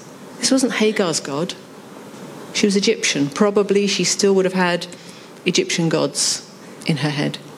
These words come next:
The God of her master and mistress cared enough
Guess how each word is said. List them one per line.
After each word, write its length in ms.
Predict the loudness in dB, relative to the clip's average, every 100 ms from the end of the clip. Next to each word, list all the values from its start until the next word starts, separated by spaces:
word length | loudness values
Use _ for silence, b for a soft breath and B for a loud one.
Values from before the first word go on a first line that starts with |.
| -18 -18 -16 -16 -16 -16 -14 -14 -14 -14 -14 -12 B B B B B B B 0
The 100 | 2
God 320 | 4 4 2
of 80 | 2
her 80 | 2
master 360 | 4 2 0 0
and 100 | 2
mistress 420 | 0 0 -2 -2
cared 500 | -2 0 2 2 0
enough 760 | 0 2 2 0 -4 -8 -8